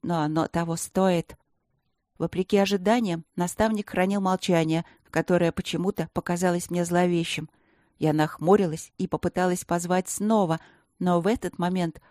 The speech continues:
Аверст закончил бубнить и отстранился. "Пора", заявил этот обломщик. "Твой антимагический щит окончательно истаял. Я кинул поверх еще один морок. Теперь ты выглядишь побитый, зареванный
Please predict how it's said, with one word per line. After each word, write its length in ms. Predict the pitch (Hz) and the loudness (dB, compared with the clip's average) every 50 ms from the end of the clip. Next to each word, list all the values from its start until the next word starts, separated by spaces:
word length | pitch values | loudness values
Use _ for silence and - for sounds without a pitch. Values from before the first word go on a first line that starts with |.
| _ _ | _ _
Аверст 440 | - 202 208 202 202 208 202 - - _ - | 0 2 2 4 4 2 -2 -4 -8 _ -8
закончил 680 | 196 185 190 190 - - 208 190 180 - - 170 170 | -2 0 0 0 2 4 2 2 2 0 -2 -2 0
бубнить 520 | 160 170 165 165 180 196 226 240 - - - _ _ _ _ - | 0 -2 0 0 0 0 0 -2 -4 -10 -18 _ _ _ _ -2
и 80 | 190 | 0
отстранился. 800 | 180 170 - - - 165 170 165 165 156 147 147 - - - 156 - _ _ _ _ _ _ _ _ _ _ _ _ _ _ _ _ _ _ - | 0 0 -2 -6 -4 -2 0 0 0 0 -2 -2 -4 -8 -10 -12 -12 _ _ _ _ _ _ _ _ _ _ _ _ _ _ _ _ _ _ 0
"Пора", 320 | 165 160 160 147 127 - _ _ _ _ _ _ | 2 4 4 4 2 2 _ _ _ _ _ _
заявил 480 | - 151 165 165 165 165 175 175 160 156 | -8 -4 -2 -2 -2 0 0 0 0 0
этот 280 | 165 - 165 151 - - | -2 -4 -4 -8 -8 -2
обломщик. 680 | - 180 175 175 185 185 185 170 165 - - 175 - - - _ _ _ _ _ _ _ _ _ _ _ _ _ | 0 0 2 4 4 4 4 2 0 -2 -4 -8 -10 -12 -18 _ _ _ _ _ _ _ _ _ _ _ _ _
"Твой 240 | - 135 143 147 156 | -2 2 4 6 6
антимагический 800 | 151 143 139 - 151 151 151 160 170 180 - - - - - 139 | 6 4 2 2 2 2 2 2 0 -2 -4 -6 -8 -4 -4 -4
щит 280 | 135 - - 190 - _ _ | -2 -2 -6 -6 -8 _ _
окончательно 680 | 139 143 - 131 131 - - 143 143 - 147 127 135 135 | -2 0 0 -2 -2 0 0 0 0 0 0 0 0 0
истаял. 400 | - - - 147 139 120 - - - _ _ _ _ | 0 0 0 0 0 -2 -4 -8 -14 _ _ _ _
Я 180 | - - - | -6 -6 -6
кинул 320 | - - 165 160 165 156 151 | -2 0 0 0 2 0 0
поверх 400 | - 156 156 165 165 156 - - | 2 2 2 4 2 2 0 -2
еще 220 | 160 - - 208 | -6 -2 0 0
один 240 | 165 131 117 123 117 | 0 0 0 2 4
морок. 340 | 131 139 135 123 - - - - _ _ _ | 4 6 4 4 2 -2 -10 -20 _ _ _
Теперь 300 | - - - 131 139 - | -10 -4 -2 -2 -2 0
ты 120 | - 147 | 0 2
выглядишь 460 | 143 156 160 156 160 143 156 156 - | 4 4 4 4 4 2 2 0 2
побитый, 500 | - 156 156 156 160 180 196 - - 113 | 2 2 2 2 0 -2 -4 -4 -4 -4
зареванный 680 | 120 123 139 135 143 156 175 180 165 151 151 147 143 | 0 2 2 4 6 6 6 6 6 4 2 0 0